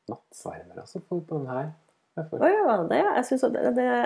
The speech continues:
Speaker 2: når jeg går forbi nå, jeg bare hører humlene bare surre, bare
Speaker 1: Så de er jo glad i insektene, i hvert fall.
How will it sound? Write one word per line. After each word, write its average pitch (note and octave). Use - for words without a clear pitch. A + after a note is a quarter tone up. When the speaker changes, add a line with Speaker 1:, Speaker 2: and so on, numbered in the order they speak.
Speaker 2:
når A#3+
jeg A#3
går A#3+
forbi D#3+
nå, E3
jeg G3+
bare F#3+
hører G3
humlene F#3
bare G3
surre, -
bare G#3
Speaker 1:
Så F3
de -
er F#2+
jo G2+
glad A2+
i G2
insektene, G2+
i A#2+
hvert -
fall. F2